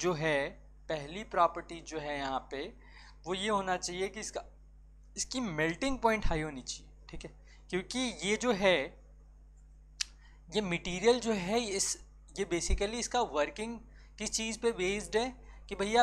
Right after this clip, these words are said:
पहले हीट होगा और उस हीट की वजह से जो लाइट एमि-, अ, जो भी हीट हो रहा है उसकी वजह से लाइट एमिट होगा। तो भैया जितना ज़्यादा हीट एमिट होगा,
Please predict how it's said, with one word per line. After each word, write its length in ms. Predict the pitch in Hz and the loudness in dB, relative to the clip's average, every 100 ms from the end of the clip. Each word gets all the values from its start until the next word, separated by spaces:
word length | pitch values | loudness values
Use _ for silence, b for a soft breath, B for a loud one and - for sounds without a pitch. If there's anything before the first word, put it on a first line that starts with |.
| 240 | 6
पहले 280 | 208 202 226 | 4 6 2
हीट 340 | 143 196 226 | 2 0 4
होगा 240 | 220 220 247 | 4 8 8
और 140 | 247 | 8
उस 180 | 196 - | 6 6
हीट 300 | - 214 233 | 6 0 -4
की 160 | 240 233 | -4 -2
वजह 180 | 220 | 0
से 160 | 214 233 | -2 -2
जो 140 | 233 | -2
लाइट 400 | 220 151 165 226 | 0 0 0 0
एमि-, 240 | 208 196 175 | -4 -2 -6
अ, 220 | 170 175 - b b - | -4 -6 -6 b b -2
जो 120 | 190 | 0
भी 140 | 196 | 0
हीट 280 | 160 190 247 | -2 -2 2
हो 100 | 233 | 4
रहा 100 | 226 | 6
है 60 | 254 | 6
उसकी 220 | 233 254 | 4 -2
वजह 200 | 226 220 | -2 -2
से 140 | 220 247 | 0 2
लाइट 340 | 160 180 202 | 4 2 0
एमिट 280 | 180 175 147 | -2 -4 -8
होगा। 260 | 127 113 - - b b - | -10 -10 -14 -20 b b -6
तो 60 | 113 | -2
भैया 240 | 147 247 247 | 2 2 0
जितना 320 | - 208 247 | -4 4 4
ज़्यादा 260 | 240 240 254 - | 8 8 8 6
हीट 300 | 196 233 240 | 0 0 0
एमिट 340 | 214 240 - | 2 0 0
होगा, 340 | 202 208 220 | 4 8 8